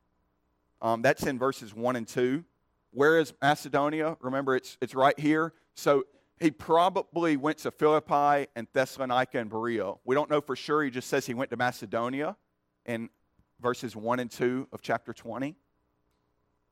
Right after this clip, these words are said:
But he went into those regions and strengthened the disciples. So you see a concern for the saints, not just to go in and make disciples and plant a church and then never visit them again or never care about their ongoing sanctification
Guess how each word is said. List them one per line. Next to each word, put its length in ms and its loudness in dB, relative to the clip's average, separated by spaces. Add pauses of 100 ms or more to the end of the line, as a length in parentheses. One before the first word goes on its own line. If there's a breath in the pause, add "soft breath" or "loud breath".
(460)
But 300 4 (280 soft breath)
he 120 2
went 260 0
into 240 0
those 260 2
regions 600 -4
and 120 -10
strengthened 500 -6
the 80 -4
disciples. 760 -6 (220)
So 140 -2
you 160 0
see 260 0
a 80 8
concern 760 0
for 120 -4
the 100 -6
saints, 600 -4
not 240 2
just 240 -6
to 200 4 (920 soft breath)
go 200 6
in 140 6
and 140 0
make 200 4
disciples 640 -2
and 140 -8
plant 240 0
a 60 -12
church 360 0
and 100 -6
then 120 -2
never 260 2
visit 340 0
them 120 -4
again 340 -6
or 60 -6
never 240 -2
care 280 0
about 320 0
their 300 0
ongoing 440 -2
sanctification 1040 -8